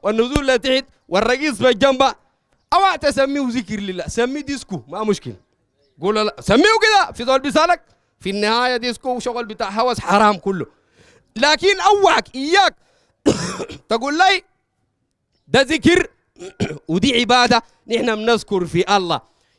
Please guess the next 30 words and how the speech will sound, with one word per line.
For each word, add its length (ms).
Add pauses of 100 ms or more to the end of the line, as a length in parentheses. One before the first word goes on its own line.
يا 100
زول 180
أنت 160
ما 220
بتذكر 380
في 160
الله 180
يا 120
أخي، 100 (380)
أنت 280
بتنطط. 720 (920)
خليك 420
هادي 340
يا 220
أخي. 120 (600)
إذا 240
قعدت 360
براها 380
كده، 340
النبي 280
صلى 160
الله 120
عليه 160
وسلم 120 (220)
في 140
صحيح 320
الإمام، 260
جزاك 280
الله 140
خير. 120